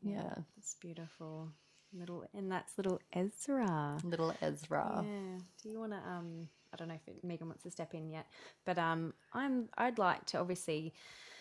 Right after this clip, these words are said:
Speaker 1: you know, you, you have, um, Cadence and Ezra.
Speaker 2: Mm-hmm.
Speaker 1: Um, so we would have, um, spoken about this before, but Cadence is obviously your daughter that we've been
Speaker 2: Mm-hmm.
Speaker 1: speaking about,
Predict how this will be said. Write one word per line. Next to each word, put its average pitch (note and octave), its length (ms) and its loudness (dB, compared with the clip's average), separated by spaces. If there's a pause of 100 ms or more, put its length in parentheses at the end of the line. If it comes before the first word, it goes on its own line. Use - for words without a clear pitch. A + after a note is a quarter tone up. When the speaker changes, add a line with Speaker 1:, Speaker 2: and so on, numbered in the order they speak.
(640)
Speaker 1:
you G3 120 4
know, F3+ 80 4
you, E3+ 300 2
you F#3 200 4
have, F3+ 400 8 (360)
um, D#3+ 500 2
Cadence E3 440 0
and E3+ 140 -4
Ezra. D#3+ 500 0
Speaker 2:
Mm-hmm. E3+ 260 6
Speaker 1:
Um, D#3+ 380 4
so D#3+ 540 4 (340)
we F3 200 6
would D#3+ 140 0
have, D#3 140 -4 (100)
um, D#3 300 0
spoken - 340 -4
about D#3+ 140 -2
this - 140 -2
before, G#3+ 420 10
but - 140 4
Cadence D3 420 2
is E3 100 -2
obviously D3+ 480 4
your D3+ 180 2
daughter G3+ 320 4
that A#3 180 -4
we've A3 120 4
been G#3 120 8
Speaker 2:
Mm-hmm. A#3 100 6
Speaker 1:
speaking G#3+ 420 2
about, G3 540 4